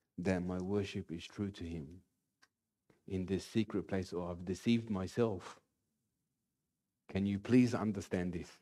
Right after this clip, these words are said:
If there's anything I can tell with you, you will never lose in this place. Psalms ninety-one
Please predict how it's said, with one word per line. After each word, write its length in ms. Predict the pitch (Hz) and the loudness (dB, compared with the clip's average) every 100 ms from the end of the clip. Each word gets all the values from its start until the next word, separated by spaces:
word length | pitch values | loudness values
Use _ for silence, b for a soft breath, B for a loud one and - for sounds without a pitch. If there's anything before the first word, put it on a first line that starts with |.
| _ _ _ _ _ _ _ - | _ _ _ _ _ _ _ -4
If 180 | 104 - | -2 0
there's 200 | 98 104 | 0 2
anything 540 | 117 123 110 113 101 | 4 4 4 0 0
I 120 | 85 | -2
can 220 | 95 95 | -2 -4
tell 200 | 87 107 | 2 4
with 300 | 101 95 90 | 4 2 0
you, 220 | 90 82 - - _ _ _ _ _ _ _ _ _ - | -2 -2 -6 -16 _ _ _ _ _ _ _ _ _ -10
you 180 | 98 92 | -2 2
will 100 | 95 | 4
never 260 | 104 104 | 6 6
lose 340 | 98 107 110 92 | 6 6 4 2
in 120 | 92 | -2
this 180 | 90 85 | -2 -2
place. 340 | - 80 76 - - - _ _ _ _ _ _ _ _ - | -2 -2 -2 -8 -18 -20 _ _ _ _ _ _ _ _ 0
Psalms 340 | 104 110 104 | 2 4 2
ninety-one 600 | 107 104 101 107 110 95 | 0 2 2 2 2 0